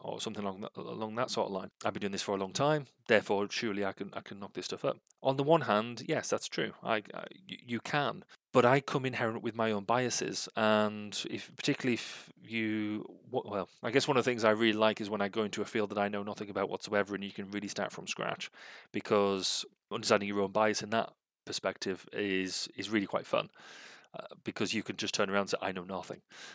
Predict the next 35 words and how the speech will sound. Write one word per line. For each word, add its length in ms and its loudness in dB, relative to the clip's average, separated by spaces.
and, 680 6
and 100 -6
it's 140 -6
a 40 -2
really 220 0
good 140 -4
way 140 6
of 80 0
listing 340 -2
information. 580 2
And 320 0
it's 180 -2
actually 180 4
a 40 2
technique 320 4
I 40 6
do 140 2
use, 280 0
even 180 0
if 120 -4
I 80 4
do 180 0
know 160 -4
a 20 -2
lot 180 -2
about, 380 -2
about 260 4
the 60 -8
topic. 400 -2
I 440 6
will 160 -2
go 220 6
in 120 2
and, 400 -6
uh, 200 -8